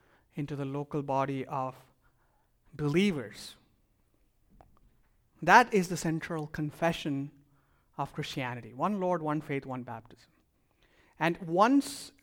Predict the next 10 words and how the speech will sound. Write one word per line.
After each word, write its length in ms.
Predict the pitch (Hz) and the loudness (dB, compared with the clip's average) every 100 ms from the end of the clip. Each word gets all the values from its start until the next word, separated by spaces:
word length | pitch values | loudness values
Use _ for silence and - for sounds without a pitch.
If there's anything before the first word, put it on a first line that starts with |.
| - | -6
that 220 | 170 156 | -2 -2
confession 500 | 165 151 175 156 160 | -2 0 0 0 -2
is 180 | 139 135 | -6 -4
there, 300 | 160 147 139 147 | -2 0 -2 2
that's 280 | 160 185 | 2 2
how 180 | - 156 | -2 -4
you 200 | 147 139 | -4 -6
have 240 | 139 131 127 | -6 -6 -6
unity. 440 | 147 156 117 - _ _ _ _ _ _ _ _ _ _ _ _ _ _ _ _ _ _ _ _ _ _ _ - | -6 -6 -8 -18 _ _ _ _ _ _ _ _ _ _ _ _ _ _ _ _ _ _ _ _ _ _ _ -4
And 180 | 160 | -2